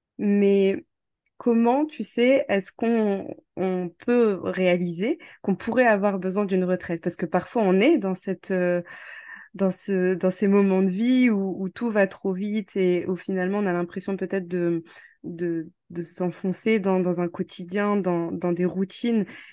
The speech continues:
qui ne nous conviennent plus. À quel moment est-ce qu'on peut av-, euh, sortir un peu sa tête de l'eau et de se dire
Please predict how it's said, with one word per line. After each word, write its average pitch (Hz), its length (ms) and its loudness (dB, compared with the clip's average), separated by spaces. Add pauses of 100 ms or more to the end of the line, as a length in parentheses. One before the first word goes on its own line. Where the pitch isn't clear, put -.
(120)
qui 180 120 -6
ne 185 80 2
nous 190 140 2
conviennent 185 400 0
plus. 269 300 -2 (320)
À 202 100 0
quel 277 220 4
moment 226 340 4
est-ce 220 240 0
qu'on 190 160 -4
peut 220 240 2
av-, 185 340 2 (180)
euh, 180 140 -2
sortir 220 460 0
un 220 100 4
peu 240 140 -6
sa 214 180 0
tête 190 200 0
de 185 100 2
l'eau 226 120 2
et 311 80 6
de - 60 -6
se - 120 -6
dire 190 360 -4